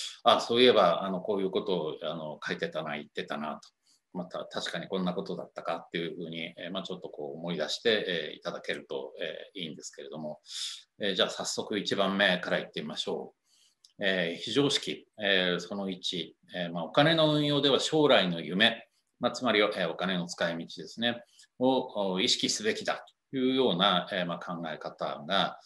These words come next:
えー、あります。まあ、あの、よくこう、運用の目的をはっきりさせましょうっていうような、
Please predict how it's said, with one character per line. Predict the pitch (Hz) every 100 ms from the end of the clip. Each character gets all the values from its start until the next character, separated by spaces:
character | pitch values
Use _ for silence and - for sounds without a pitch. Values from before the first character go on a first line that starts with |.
| - - - - -
え | 95 87 78 -
ー、 |
あ | 92
り | 95 87
ま | 85 80
す。 | - - _ _ _ _
ま | 120 107 - 113
あ、 |
あ | 110
の、 | 123
よ | 156
く | -
こ | 143 123 120 113 107 95
う、 | 127
運 | 156
用 | 160 156
の | 127
目 | 117 -
的 | 175 175 - 170
を | 175 170
は | -
っ | -
き | 190
り | 143
さ | -
せ | 110 110
ま | 101
し | -
ょ | 107
う | - -
っ | -
て |
い | 90 92 95
う |
よ | 98
う | 78
な、 | 82